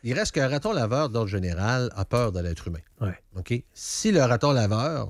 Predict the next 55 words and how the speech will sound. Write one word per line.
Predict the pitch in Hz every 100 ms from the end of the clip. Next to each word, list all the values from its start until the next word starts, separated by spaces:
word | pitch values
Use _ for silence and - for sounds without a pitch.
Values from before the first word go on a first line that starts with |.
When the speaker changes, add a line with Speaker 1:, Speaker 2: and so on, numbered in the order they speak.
| -
Speaker 1:
surtout | - - 180 151
à | 107
l'état | 104 120
sauvage, | 110 101 123 127 101
qui, | - 98 85 82 82
qui | 95
est |
pas | 120
nourri | 117 104 98 226
en | 233
tant | 143
que | 117
tel, | 160 185
il | 110
s'approche | - 117 - 151 117
de | 117
vous | 107 107 208
d'une | 196 107
manière | 104 101 113 131
comme, | - 110 90
voyons, | 98 143 127
il | 95
vient | 117
me | 110
voir, | 98 165 117 123 _
c'est | -
pas | 147
normal. | 139 110 110 - - _ _ - - - _
Donc, | 113
c'est | 113
les | 120
signes | 180 190
qui | -
commencent | - 117 139 143
à | 110
avoir | 110 110
des | 107 101
signes. | 107
Quels | 110 175
sont | - 233 214
les | 123 107
signes | - 160 165
de | 117
la | 110 110
rage | 117 131 104 92 - -
pour | 107 101
un | 98 95 113
animal | 135 120 131 123
qui | -
l'attrape ? | 101 95 - 95 - _
Premièrement, | 120 135 131 127 151 165 - - - _ _
ben, | 120 110
si | -
on |
prend | 120